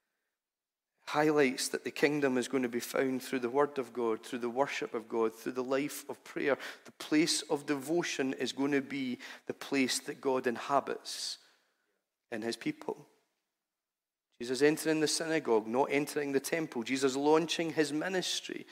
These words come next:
in the place of personal devotion instead of the place of national religion reveals God's going to inhabit hearts of devotion, not relics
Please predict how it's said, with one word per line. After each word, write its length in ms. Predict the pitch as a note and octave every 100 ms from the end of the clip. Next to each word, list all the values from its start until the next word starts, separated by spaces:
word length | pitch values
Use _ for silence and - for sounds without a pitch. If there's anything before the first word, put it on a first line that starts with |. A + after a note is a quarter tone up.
| - - - _ -
in 80 | C#3+
the 80 |
place 380 | C#3 - D#3 -
of 160 | C#3+ -
personal 500 | - E3+ - - D#3+
devotion 560 | D3+ C#3 E3+ E3+ -
instead 400 | C3 B2 - D3+
of 100 | C#3+
the 80 | C3+
place 400 | C3 - D#3 D3
of 200 | - B2+
national 580 | C#3 D#3 F3 - F3 D#3+
religion 720 | D3+ D3+ F3 D#3 - - G3 _ _ _ _ _ _ _ _ _ _ _ _ _
reveals 300 | B2 C3 B2+
God's 260 | C3 D3+ D#3
going 180 | D#3+ D3
to 60 |
inhabit 560 | B2+ A#2 - D#3+ - - - _
hearts 360 | - C#3+ C3+ -
of 120 | A2+
devotion, 600 | A#2 A2+ B2 - A#2 G#2+
not 240 | A2+ B2 A#2
relics 560 | B2 G#2+ - - -